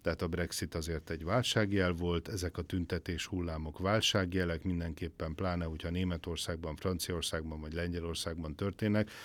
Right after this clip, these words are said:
talán a három legjelentősebb gazdaság, de ha nem, akkor is az első ötben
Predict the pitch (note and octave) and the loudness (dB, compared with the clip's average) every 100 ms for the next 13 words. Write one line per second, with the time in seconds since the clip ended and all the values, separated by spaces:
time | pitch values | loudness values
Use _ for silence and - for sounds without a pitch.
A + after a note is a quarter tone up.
0 | - - F2+ F#2 F#2+ F#2 G#2+ G2 F2+ F2+ | -16 0 2 4 4 4 6 6 4 4
1 | F2+ F2+ F2 E2+ D#2+ E2+ - E2 F#2 F2 | 2 2 0 -2 -2 -2 -2 -2 -2 -2
2 | F2 - F2 E2+ E2+ E2 F#2 F#2 F2+ E2 | -2 -2 -2 -2 -2 0 0 2 0 -2
3 | - E2 E2 F#2 F2 F2 F2 - F2 F2 | -6 -2 0 0 0 0 0 0 0 0
4 | E2+ E2 E2 | 0 -2 -2